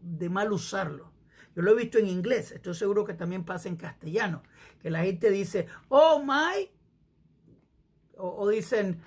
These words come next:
ah, o dicen, ah, malas palabras con el nombre de Dios. Están mal usando el nombre del Creador.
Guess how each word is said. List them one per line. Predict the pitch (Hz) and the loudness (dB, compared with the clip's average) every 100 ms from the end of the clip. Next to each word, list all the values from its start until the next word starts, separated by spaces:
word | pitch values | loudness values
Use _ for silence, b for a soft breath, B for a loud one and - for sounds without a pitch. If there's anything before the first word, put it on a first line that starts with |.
| B B B - | B B B -6
ah, | 170 165 | -4 0
o | 190 | 2
dicen, | 202 220 233 202 180 B B B _ | 2 2 0 0 -4 B B B _
ah, | 170 175 170 170 170 170 170 165 165 _ 175 170 - - _ _ _ - _ _ _ _ _ 208 | -2 0 0 0 -2 -2 -4 -6 -10 _ -18 -18 -20 -20 _ _ _ -20 _ _ _ _ _ -2
malas | 190 247 277 170 | 2 2 2 0
palabras | 214 196 196 180 | -2 0 0 -2
con | 165 185 | -4 -4
el | 170 | -2
nombre | 185 175 170 | -2 -2 -2
de | 165 | -2
Dios. | 233 233 - - | 0 -2 -4 -18
Están | - 190 208 226 | -10 -6 -2 0
mal | 262 240 | 0 0
usando | 190 - 208 208 | -4 -4 -4 -2
el | 190 | -4
nombre | 202 196 | -4 -6
del | 165 | -4
Creador. | 214 | -4